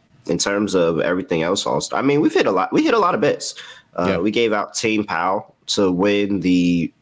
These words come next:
Speaker 1: uh, Rising Stars Challenge. Uh, that was Scott's main pick.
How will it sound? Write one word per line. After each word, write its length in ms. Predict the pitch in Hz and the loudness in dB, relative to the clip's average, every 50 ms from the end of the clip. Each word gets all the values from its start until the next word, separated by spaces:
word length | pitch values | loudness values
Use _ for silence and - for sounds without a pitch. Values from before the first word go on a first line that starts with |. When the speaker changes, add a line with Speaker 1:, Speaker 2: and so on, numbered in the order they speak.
| - | -6
Speaker 1:
uh, 180 | 82 82 82 80 | -4 -2 0 0
Rising 380 | 80 82 85 90 85 87 90 85 | 0 0 0 -2 -4 -4 -6 -4
Stars 360 | - - 71 80 87 90 - | -4 -2 -2 -2 -2 -2 -2
Challenge. 680 | - 90 87 87 87 90 92 92 98 101 - - - - - - - _ _ _ _ _ _ - | -4 -4 -2 -2 -2 0 0 0 -2 -2 -6 -8 -10 -12 -16 -20 -20 _ _ _ _ _ _ -6
Uh, 120 | 80 80 76 | -4 -4 -2
that 180 | 87 85 82 | -2 -2 -2
was 140 | 82 87 - | -2 -2 -2
Scott's 440 | - - 87 87 85 - - - - | -2 -2 -2 -4 -4 -4 -4 -4 -2
main 320 | 90 87 82 80 82 85 80 | -2 -2 -2 -2 -2 -4 -4
pick. 420 | - - 90 90 90 - - | -2 -2 -2 -2 -2 -6 -14